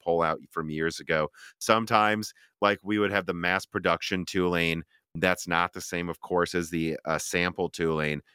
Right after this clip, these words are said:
But then when we had to iterate on it, we would, in storage, pull out the old <laughs> engineering sample tooling and make the next generation mock-up after, like, machining in some new things. And I just think it's worth reminding people how easy it would be to, for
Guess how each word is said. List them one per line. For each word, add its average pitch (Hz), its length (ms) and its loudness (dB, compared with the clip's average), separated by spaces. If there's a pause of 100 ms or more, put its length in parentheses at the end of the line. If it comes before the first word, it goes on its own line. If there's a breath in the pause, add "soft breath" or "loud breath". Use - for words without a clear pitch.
(100)
But 101 100 6
then 110 140 2
when 110 120 4
we 101 120 2
had 104 180 2
to - 220 -2
iterate 104 340 6
on 90 220 4
it, 87 80 -2
we 95 120 2
would, 87 260 0 (600)
in 123 220 4
storage, 107 720 2
pull 110 260 6
out 104 240 4
the 104 140 0
old 101 260 2
<laughs> 80 40 -6
engineering 107 640 2
sample 92 460 0
tooling 95 480 2
and 87 180 -4
make 87 320 -2 (260 loud breath)
the 110 100 6
next 101 380 0
generation 98 800 2
mock-up 85 420 2
after, 87 220 -2
like, 82 200 -2
machining 90 640 -2
in 82 160 -4
some 82 200 -8
new 76 160 -2
things. 80 560 -2 (420 soft breath)
And 101 200 2 (260)
I 123 120 6
just 131 180 0
think 131 160 2
it's 120 180 0
worth 113 220 2 (160)
reminding 101 460 4
people 85 260 -4
how 92 260 4
easy 95 340 -2
it 90 40 2
would 80 160 -2
be 85 140 2
to, 80 60 -2
for 82 380 4